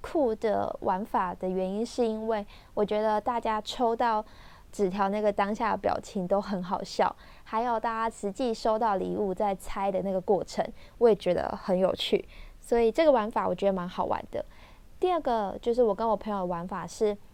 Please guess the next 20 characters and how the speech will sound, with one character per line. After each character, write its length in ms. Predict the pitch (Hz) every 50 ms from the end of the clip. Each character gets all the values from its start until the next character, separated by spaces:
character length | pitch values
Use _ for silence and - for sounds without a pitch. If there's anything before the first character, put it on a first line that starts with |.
| - - - -
因 100 | 254 254
为 280 | 262 262 254 254 240
大 180 | 233 - - 240
家 100 | 233 226
都 80 | 226
比 60 | 202 180
较 160 | 196 190 202
忙， 300 | 202 190 - - - 226 - - - - -
然 220 | - 196 185 190
后 80 | 214 220
我 140 | 214 196 185
就 120 | 185 208
在 140 | 208 233 208
网 140 | 185 165 180
络 120 | 185 214
上 260 | 220 - 226 196 180
看 220 | - - 226 208 190
到 200 | 190 196 190 190
一 80 | 185
个 240 | 175 185 180 170 180